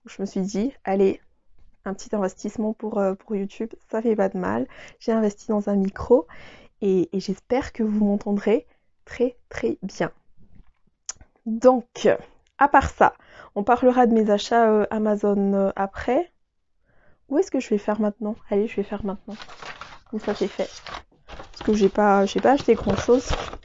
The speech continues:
J'ai acheté ce micro et ensuite, euh, c'est ce petit truc-là que tout le monde connaît, je pense, pour faire les billets. Alors,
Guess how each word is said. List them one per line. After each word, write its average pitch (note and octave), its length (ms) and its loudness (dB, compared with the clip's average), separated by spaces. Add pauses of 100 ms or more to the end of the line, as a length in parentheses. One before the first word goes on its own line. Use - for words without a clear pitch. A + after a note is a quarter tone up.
(400)
J'ai - 140 0
acheté G3+ 240 -2
ce G#4 120 -6
micro A#3 560 0
et A#3 120 0
ensuite, - 540 -4
euh, G3 460 4 (520)
c'est G#3+ 400 2
ce - 160 0
petit - 200 -6
truc-là C4+ 460 0 (840)
que - 100 -8
tout A#3+ 160 -8
le C4 60 0
monde A3 160 0
connaît, A3+ 320 0
je - 100 -14
pense, B3+ 280 -6 (400)
pour - 180 -8
faire A3+ 180 -2
les G#3 120 4
billets. G3+ 360 0 (180)
Alors, - 300 -2